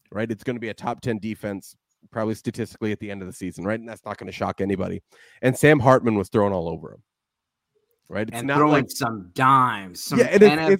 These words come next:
Speaker 2: L
Speaker 1: not
Speaker 2: throws.
Speaker 1: Yeah, it's not like Wake Forest has a really good running back that they can lean on, right? It's almost like that they, you know, shouldn't have let Kenneth Walker transfer a couple years ago, but I digress, right? Um,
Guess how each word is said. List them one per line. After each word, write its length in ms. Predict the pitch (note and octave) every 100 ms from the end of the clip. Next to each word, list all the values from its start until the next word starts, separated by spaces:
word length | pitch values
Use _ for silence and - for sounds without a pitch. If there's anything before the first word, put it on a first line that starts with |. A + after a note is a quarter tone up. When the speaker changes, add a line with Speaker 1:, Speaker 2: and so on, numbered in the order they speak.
| -
Speaker 2:
L 220 | C3+ B2
Speaker 1:
not 160 | G2 G3
Speaker 2:
throws. 460 | A#2 F#2+ - - -
Speaker 1:
Yeah, 240 | A3 A3
it's 120 | G#3
not 200 | F#3 A3+
like 160 | A3 F3+
Wake 220 | G3 G3
Forest 300 | - G#3 G3+
has 120 | G#3
a 60 | F3
really 180 | F3 F#3+
good 140 | F3
running 340 | A2+ A#2 F#3+ F#3
back 240 | B2 A#2
that 140 | B2+
they 100 | B2+
can 220 | B2 A2+ F#2
lean 160 | A2
on, 180 | B2+ C3
right? 260 | G2+ C#3+ -
It's 160 | C3+ D#3
almost 280 | D3+ E3+ D#3
like 180 | D3
that 160 | C#3+ B2
they, 180 | B2+ A#2 _ _
you 120 | A#2
know, 220 | G#2+ A#2 - _
shouldn't 300 | - B2 A2+
have 120 | G#2
let 140 | A#2 - _ _ -
Kenneth 240 | A#2+ -
Walker 320 | A#2+ D#3 A#2
transfer 460 | - G#2 G2 - F#2
a 40 |
couple 240 | - G2 F#2
years 180 | F#2+
ago, 140 | F#2 G#2
but 120 | C#3+ C#3+ _ _ _ -
I 120 | D#3+
digress, 480 | D3+ C3 F#2+ - B2+
right? 160 | C#3 _ _ _ -
Um, 320 | D#3 D3+ C#3+